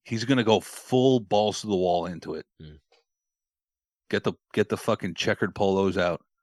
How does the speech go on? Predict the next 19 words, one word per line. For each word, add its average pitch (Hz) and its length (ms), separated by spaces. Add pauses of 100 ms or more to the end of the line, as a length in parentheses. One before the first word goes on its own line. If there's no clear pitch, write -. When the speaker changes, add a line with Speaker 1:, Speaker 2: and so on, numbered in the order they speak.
(1080)
Speaker 1:
Pin 107 200
only 107 220
one 95 280
button 95 280
at 92 60
the 87 140
top. 95 300 (1040)
Get 98 140
them 101 140
high 110 260
white, 104 320 (180)
get 113 160
them 107 140
knee-high 107 360
Nike 98 400
socks. - 540
Speaker 2:
Vatos 160 460
locos 165 480
forever. 143 500